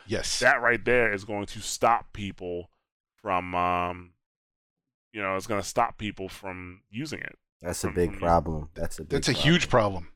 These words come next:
Speaker 1: That's a
Speaker 3: Yeah.
Speaker 1: huge, because it's not just that. It's, I mean, th-, that's the main problem with YouTube is that they're, they're super aware of potential content violations, and they have those programs that go through, especially with music.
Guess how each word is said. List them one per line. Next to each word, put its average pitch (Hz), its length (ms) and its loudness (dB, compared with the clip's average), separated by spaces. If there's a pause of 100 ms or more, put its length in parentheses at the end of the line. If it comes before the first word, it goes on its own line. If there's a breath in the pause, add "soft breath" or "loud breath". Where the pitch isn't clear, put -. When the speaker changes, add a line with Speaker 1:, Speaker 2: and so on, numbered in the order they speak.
(160)
Speaker 1:
That's 78 200 -4
a - 20 0
Speaker 3:
Yeah. 73 140 -4
Speaker 1:
huge, 135 240 -2 (200)
because 156 300 4
it's 156 180 2
not 180 200 10
just 160 340 6
that. 156 340 8
It's, 123 360 2 (420 loud breath)
I 147 60 0
mean, 151 320 4
th-, 185 140 4
that's 202 200 8
the 190 240 2
main 170 400 6
problem 233 360 4
with 120 120 2
YouTube 120 320 2
is 120 160 2
that 120 240 4
they're, 170 540 8 (640 soft breath)
they're 185 200 6
super 185 960 8
aware 135 640 8
of 117 640 4
potential 127 720 2 (100)
content 127 460 2
violations, 101 680 0
and 123 80 0
they 127 100 0
have 135 260 4
those 120 160 2
programs 151 500 6
that 131 120 0
go 123 140 4
through, 131 220 -2
especially 151 400 2
with 123 140 0
music. 139 420 0